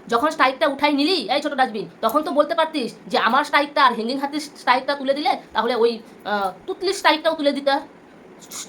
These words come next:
তুতলির স্ট্রাইকটাও তুলে দিতে বলতিস, তা তো বলিসনি। এমন স্বার্থপর, নিজের স্ট্রাইক আর ওই হ্যাঙ্গিং হাতের স্ট্রাইকটা তুলে নিলি, ঠিক আছে? আচ্ছা,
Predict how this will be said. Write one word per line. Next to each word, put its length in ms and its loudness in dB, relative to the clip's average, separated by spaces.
তুতলির 320 0
স্ট্রাইকটাও 380 2
তুলে 200 -4
দিতে 300 4
বলতিস, 480 0
তা 120 2
তো 100 0
বলিসনি। 420 0
এমন 240 2
স্বার্থপর, 500 0
নিজের 300 4
স্ট্রাইক 520 0
আর 140 2
ওই 160 -4
হ্যাঙ্গিং 240 -4
হাতের 180 -4
স্ট্রাইকটা 340 -2
তুলে 200 -8
নিলি, 200 -10
ঠিক 80 -8
আছে? 180 -4
আচ্ছা, 280 2